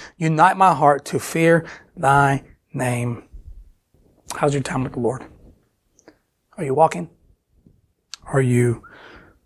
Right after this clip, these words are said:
are you in good communion with God, or, or have you left, have you dusted Jesus behind you 'cause of your pace? I'll tell you this today.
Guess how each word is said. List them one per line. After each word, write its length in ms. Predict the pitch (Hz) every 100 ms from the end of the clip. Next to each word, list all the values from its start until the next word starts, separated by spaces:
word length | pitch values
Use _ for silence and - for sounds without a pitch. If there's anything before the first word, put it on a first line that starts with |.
| _ _ _ _ _ _ _ _
are 100 | -
you 560 | 127 123 117 120 - - _ _ _ _ _ _ _ _ _ _ _ _ _ _ _ _ _ -
in 180 | 147 139
good 340 | 156 170 139 - - _ _ _ _ -
communion 440 | - 151 165 175 175
with 160 | 156
God, 300 | 160 170 175
or, 220 | 139 127 - _ _ _ _ _
or 180 | - 135
have 180 | 135 143
you 80 | 180
left, 240 | 160 143
have 200 | - 156
you 80 | 185
dusted 560 | 143 160 - 131 151 202 202
Jesus 320 | 139 143 143
behind 400 | 123 120 135 131
you 140 | 127 - _ _ -
'cause 160 | 143
of 60 | 131
your 180 | 123 117
pace? 380 | - 156 - - -
I'll 80 | -
tell 180 | - 147
you 40 |
this 180 | 143 -
today. 340 | 147 139 -